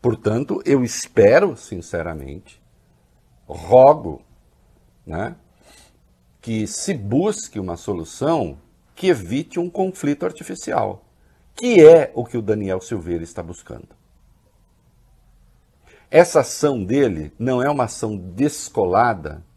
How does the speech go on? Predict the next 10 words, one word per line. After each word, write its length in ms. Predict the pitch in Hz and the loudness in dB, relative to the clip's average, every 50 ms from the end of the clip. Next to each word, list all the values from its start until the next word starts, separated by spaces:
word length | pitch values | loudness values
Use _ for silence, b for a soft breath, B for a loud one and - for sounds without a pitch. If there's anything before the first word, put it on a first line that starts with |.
| _ _ _ _ _ _ _ _ _ _ _ _ _ _ | _ _ _ _ _ _ _ _ _ _ _ _ _ _
de 280 | - 95 95 104 147 151 | -20 -14 -6 0 4 6
outras 720 | 143 156 180 190 165 127 - - - - 78 80 80 80 | 8 10 10 8 8 4 0 -8 -8 -6 -6 -6 -6 -8
ações 800 | 92 92 - - - 107 92 95 101 110 135 147 - - - _ _ | -10 -12 -12 -12 -10 -8 -6 -6 -6 -6 -10 -12 -18 -20 -20 _ _
que 100 | - 156 | -6 -6
estão 380 | 156 - - - - 98 95 | -6 -6 -8 -8 -6 -6 -4
em 140 | 98 110 131 | -4 -6 -8
curso, 520 | 123 - 117 110 117 120 - - - - _ _ _ _ _ _ _ _ _ _ _ _ _ _ _ _ _ _ _ _ _ _ _ _ _ _ _ _ _ _ _ _ _ _ _ _ _ _ | -8 -6 -4 -4 -4 -4 -8 -18 -20 -20 _ _ _ _ _ _ _ _ _ _ _ _ _ _ _ _ _ _ _ _ _ _ _ _ _ _ _ _ _ _ _ _ _ _ _ _ _ _
é, 420 | - - 110 107 107 107 104 101 98 | -8 -4 -2 -2 0 0 0 -2 -2
pra 300 | 101 - - - 135 147 | -6 -6 -4 -2 -2 -2
tentar 760 | - - 147 131 127 113 - - 113 110 113 120 123 - | -2 -4 -6 -6 -6 -6 -2 0 0 0 0 -2 -6 -10